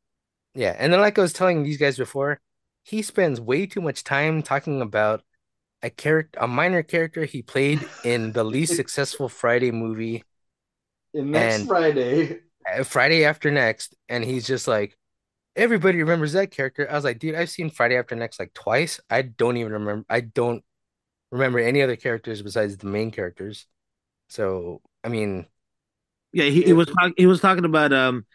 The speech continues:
Speaker 3: you know, that he planned the, um, the outfit of it and everything.
Speaker 2: Right. <laughs>
Speaker 3: So I, I went, I went <laughs> online and I, I looked for the, uh, the copy. I was like,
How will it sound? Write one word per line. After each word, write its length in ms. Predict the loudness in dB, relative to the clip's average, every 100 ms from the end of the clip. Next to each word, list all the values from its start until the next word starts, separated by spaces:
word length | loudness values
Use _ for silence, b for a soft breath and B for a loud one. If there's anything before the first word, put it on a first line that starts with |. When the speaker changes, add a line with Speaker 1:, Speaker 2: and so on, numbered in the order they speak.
| b b
Speaker 3:
you 60 | 0
know, 100 | 2
that 180 | 2
he 140 | 0 -4
planned 640 | -6 -2 2 4 2 0
the, 200 | 2 2
um, 280 | 2 -2 -4
the 180 | -8 -4
outfit 460 | 0 0 0 2 4
of 160 | 4 4
it 40 |
and 100 | 2
everything. 300 | 0 0 4
Speaker 2:
Right. 320 | 4 4 0 0
<laughs> 40 | 0
Speaker 3:
So 100 | 2 2
I, 240 | 4 4 6
I 40 |
went, 340 | 6 4 0 -4 _ _
I 80 | 4
went 240 | 6 6 4
<laughs> 120 | 2
online 480 | 2 2 2 -2 -4 b _
and 140 | 0 0
I, 100 | 0
I 140 | 0
looked 320 | 2 2 0
for 220 | -4 -2
the, 200 | 0 2
uh, 80 | 2
the 100 | -2
copy. 280 | -4 -6 -4
I 40 |
was 80 | -4
like, 160 | -6